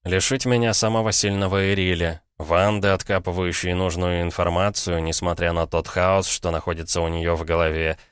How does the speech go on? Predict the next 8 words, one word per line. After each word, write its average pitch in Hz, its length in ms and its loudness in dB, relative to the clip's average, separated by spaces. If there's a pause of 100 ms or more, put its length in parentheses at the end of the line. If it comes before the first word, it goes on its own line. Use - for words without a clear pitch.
(180)
и 101 80 -2
Ромки, 120 460 4
являющегося 98 840 0
моей 90 320 0
прямой 87 380 0
связью 85 480 -2
с 78 100 -4
гильдиями. 78 760 -4